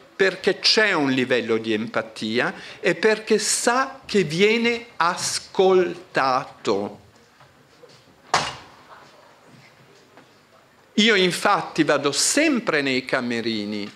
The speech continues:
mi as-, mi siedo e la prima cosa che dico è: "Buongiorno, io sono Paolo Maria Noseda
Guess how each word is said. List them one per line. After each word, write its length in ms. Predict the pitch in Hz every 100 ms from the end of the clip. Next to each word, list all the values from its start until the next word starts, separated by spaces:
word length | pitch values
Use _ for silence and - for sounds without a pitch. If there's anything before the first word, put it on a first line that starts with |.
| _ - -
mi 160 | 139 165
as-, 380 | 165 160 - -
mi 340 | 151 135 127
siedo 840 | - - 104 92 85 147 220 - - - - _ _
e 100 | 165
la 120 | 170
prima 400 | - 233 247 214
cosa 540 | - 156 120 123 113 - - -
che 140 | -
dico 680 | 131 113 104 - 170 190 - - _ _
è: 340 | 127 90 - - _ _ _ _ - - - _ -
"Buongiorno, 720 | 120 120 120 151 110 92 107 - _ - - _ _ - - - - -
io 520 | - 143 113 101 135 - - - _
sono 400 | - - 117 113 -
Paolo 600 | 127 110 117 135 185 -
Maria 380 | 143 131 107 98
Noseda 720 | 123 139 117 76 - 92